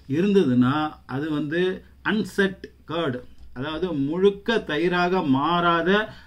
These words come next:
அந்த தயிர் வந்து, அ, ஆயுர்வேதத்துல மண்டா தஹி அப்படின்னு சொல்றாங்க. அதை சாப்பிடக்கூடாதுன்னு மிகப்பெரிய வார்னிங்கும் அவங்க கொடுக்குறாங்க. அதே மாதிரி எஃப் டி ஏ ல இருந்து நம்ம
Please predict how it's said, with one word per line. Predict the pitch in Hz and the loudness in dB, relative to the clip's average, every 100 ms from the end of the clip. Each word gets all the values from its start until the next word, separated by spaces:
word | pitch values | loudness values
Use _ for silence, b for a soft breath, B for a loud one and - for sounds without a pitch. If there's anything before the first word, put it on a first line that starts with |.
| B | B
அந்த | 131 139 | -4 -2
தயிர் | 127 139 160 190 185 | -2 0 8 8 8
வந்து, | 139 131 147 175 190 - 135 | 6 6 6 2 0 -6 -6
அ, | 131 127 123 127 123 | -2 0 0 -2 -4
ஆயுர்வேதத்துல | 143 185 208 196 175 156 147 127 165 160 | -2 2 6 6 4 0 -2 -2 -2 2
மண்டா | 135 151 175 185 | 2 2 0 0
தஹி | 165 131 123 165 139 - | 2 2 4 4 0 -2
அப்படின்னு | 120 139 156 127 | -4 -2 -2 -4
சொல்றாங்க. | 127 123 120 | -4 -2 -2
அதை | 147 151 127 123 | -2 -2 -2 -4
சாப்பிடக்கூடாதுன்னு | 143 190 - 208 170 165 151 151 151 175 | -6 -6 0 0 2 -4 -4 -2 -2 -2
மிகப்பெரிய | 143 135 123 139 165 139 | -2 -2 -2 -4 -2 -2
வார்னிங்கும் | 123 139 151 135 147 | 0 0 2 2 2
அவங்க | 160 127 123 | 2 2 0
கொடுக்குறாங்க. | 127 127 123 117 117 151 - B B | -2 -4 -4 -4 -4 -4 -8 B B
அதே | - 110 160 185 | -18 -6 -2 -2
மாதிரி | 170 170 | -2 -2
எஃப் | 156 131 | -2 -4
டி | 165 | -4
ஏ | 165 147 | -2 -2
ல | |
இருந்து | 143 156 185 | -2 -2 -2
நம்ம | 160 143 156 | -2 -4 -2